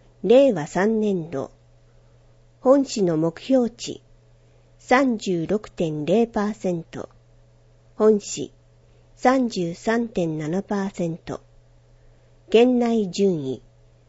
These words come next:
五十四市町村。十七位。県平均。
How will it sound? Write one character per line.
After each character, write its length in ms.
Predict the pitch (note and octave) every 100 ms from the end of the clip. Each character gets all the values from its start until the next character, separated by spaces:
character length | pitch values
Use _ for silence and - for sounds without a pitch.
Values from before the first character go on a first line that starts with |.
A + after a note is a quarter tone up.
| _ -
五 160 | G3
十 240 | G3 C4 C4
四 300 | A#3 A#3 A3+
市 140 | -
町 240 | A3+ G3+
村。 320 | F#3+ - C#3+ - - _ _ _ _ _ _ _ F3
十 300 | F#3 B3+ B3
七 300 | G#3+ G#3 F3
位。 240 | B2+ - _ _ _ _ _ _ _ _ _ -
県 300 | B3 F#3 D#3
平 240 | - F3+ G3
均。 460 | - D#3+ D3 -